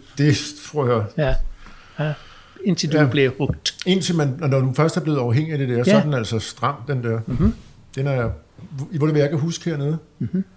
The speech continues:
Speaker 1: Jeg var den eneste, som trappede ud af Subutex her,
Speaker 2: Ja.
Speaker 1: mens jeg var her.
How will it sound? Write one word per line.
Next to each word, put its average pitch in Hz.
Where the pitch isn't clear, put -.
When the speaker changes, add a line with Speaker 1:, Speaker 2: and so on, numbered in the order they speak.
Speaker 1:
Jeg 127
var 131
den 147
eneste, 151
som 120
trappede 117
ud 151
af 120
Subutex -
her, 143
Speaker 2:
Ja. 147
Speaker 1:
mens 143
jeg 151
var 127
her. 139